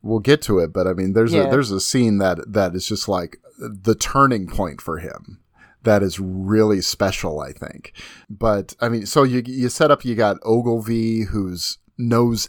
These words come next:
Speaker 1: every stat, but
Speaker 2: Yeah.
Speaker 1: is a terrible player.
Speaker 2: Sure.
Speaker 1: Um, you've got Ahmed Abdul Rahim, uh, who's just kind of in the
Speaker 2: I love
Speaker 1: shadow of
Speaker 2: him.
Speaker 1: his,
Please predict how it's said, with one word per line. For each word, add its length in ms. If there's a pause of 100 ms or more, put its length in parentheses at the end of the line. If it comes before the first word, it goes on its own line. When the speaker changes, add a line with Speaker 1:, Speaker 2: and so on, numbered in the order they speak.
Speaker 1:
every 380
stat, 680
but 320 (100)
Speaker 2:
Yeah. 300 (100)
Speaker 1:
is 300
a 60
terrible 540
player. 580 (400)
Speaker 2:
Sure. 240
Speaker 1:
Um, 600
you've 220
got 300 (160)
Ahmed 340
Abdul 300
Rahim, 580 (420)
uh, 260
who's 300
just 280
kind 180
of 100
in 140
the 40
Speaker 2:
I 0
love 80
Speaker 1:
shadow 420
of 80
Speaker 2:
him. 80
Speaker 1:
his, 240